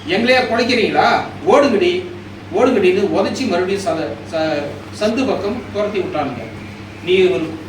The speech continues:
ஒரு அடிமை கோவப்படக்கூடாது. அடிமையா இருந்துக்கிட்டு எனக்கு எதிரா நீ குலைக்கிறியா, சத்தம் போடுறியா அப்படின்றது நாய்க்கும் பொருந்தும், மனுஷனுக்கும் பொருந்தும். அடுத்தது, நான் வலி தாங்காமல் அழுதுனே ஓடி வந்து எங்க அம்மா கிட்ட சொன்னேன். அப்புறம்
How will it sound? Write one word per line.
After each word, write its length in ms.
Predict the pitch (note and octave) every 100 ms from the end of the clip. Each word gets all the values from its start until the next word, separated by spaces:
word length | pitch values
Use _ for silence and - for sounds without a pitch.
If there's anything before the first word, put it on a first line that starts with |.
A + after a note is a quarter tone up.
| -
ஒரு 160 | E3 D#3+
அடிமை 300 | F3+ G#3 B3 D#4+ - -
கோவப்படக்கூடாது. 640 | F3 F#3 D3+ C3+ B2+ A#2 - - - - C3+
அடிமையா 320 | F3 A#3 A#3+
இருந்துக்கிட்டு 380 | - - E3+ G#3
எனக்கு 280 | - -
எதிரா 220 | D#3+ F#3 E3+
நீ 120 | C#3+ C3 - -
குலைக்கிறியா, 460 | D#3 E3+ C#3+ A#2+ -
சத்தம் 280 | - D3+ -
போடுறியா 340 | C#3 B2+ C3
அப்படின்றது 480 | B2+ C3 A#2+ B2+ C3+
நாய்க்கும் 460 | C3+ D3 E3 D#3+ C3+
பொருந்தும், 360 | B2+ C3+ - - - - - - C#3+
மனுஷனுக்கும் 560 | F3+ F3+ E3 E3 A3 - - - - D3+
பொருந்தும். 340 | D#3 C#3 C3+ - - - - -
அடுத்தது, 600 | D#3 E3 F#3 - D3+ D3+ - - -
நான் 220 | E3 E3
வலி 280 | - C#4 -
தாங்காமல் 720 | A3+ G#3 G3 F#3 F3+ F3+ - - -
அழுதுனே 440 | D#3+ G#3+ A3+ A#3+
ஓடி 280 | A#3+ G3 G#3+
வந்து 200 | G3+ A#3
எங்க 160 | A3+ F3
அம்மா 200 | E3+ B3
கிட்ட 200 | G#3+ F#3+
சொன்னேன். 360 | F#3 F3+ F#3+ F#3+ -
அப்புறம் 440 | D#3 D#3+ A3+ G#3